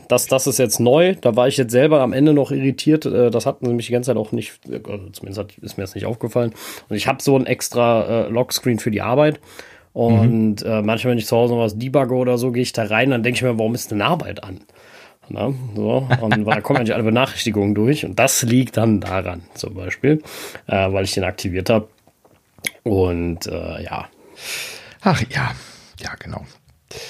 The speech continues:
Speaker 2: Gut, ähm, so, dann hier, ähm, neue Interaktionsmöglichkeiten mit Messages. Da ist natürlich hier, ähm, äh, Löschen, Editieren mit gemeint, vor allen Dingen. Ähm,
Speaker 1: Ja.
Speaker 2: gab,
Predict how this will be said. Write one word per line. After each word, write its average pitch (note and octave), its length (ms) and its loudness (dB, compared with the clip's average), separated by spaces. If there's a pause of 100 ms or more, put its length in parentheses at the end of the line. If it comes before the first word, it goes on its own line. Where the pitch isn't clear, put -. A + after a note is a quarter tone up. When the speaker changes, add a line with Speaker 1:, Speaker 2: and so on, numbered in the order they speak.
(420)
Speaker 2:
Gut, - 560 -4
ähm, G2+ 540 4
so, D#2 500 2
dann F#2 440 2
hier, E2 500 2
ähm, B2 240 -2
neue C#3+ 320 2
Interaktionsmöglichkeiten - 1700 -2
mit B2+ 200 -4
Messages. - 920 -2
Da - 100 -6
ist - 160 -6
natürlich C2+ 460 -2
hier, C2 420 -2 (480)
ähm, B1+ 560 0 (300)
äh, D#2 120 -6 (100)
Löschen, E2+ 680 4
Editieren D2+ 1040 2 (240)
mit - 260 -2
gemeint, - 460 -4 (180)
vor - 220 -10
allen B1+ 260 0
Dingen. E2+ 320 2 (680)
Ähm, - 80 -2
Speaker 1:
Ja. B2 100 2
Speaker 2:
gab, - 80 -8